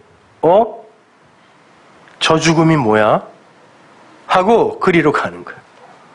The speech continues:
"저 죽음이 뭐야?" 그러더니,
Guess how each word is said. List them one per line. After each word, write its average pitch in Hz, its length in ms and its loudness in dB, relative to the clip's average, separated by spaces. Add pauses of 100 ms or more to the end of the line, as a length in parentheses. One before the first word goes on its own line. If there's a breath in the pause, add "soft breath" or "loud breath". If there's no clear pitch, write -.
(640)
"저 - 160 -2
죽음이 120 360 0
뭐야?" 101 340 0 (3250)
그러더니, 135 560 0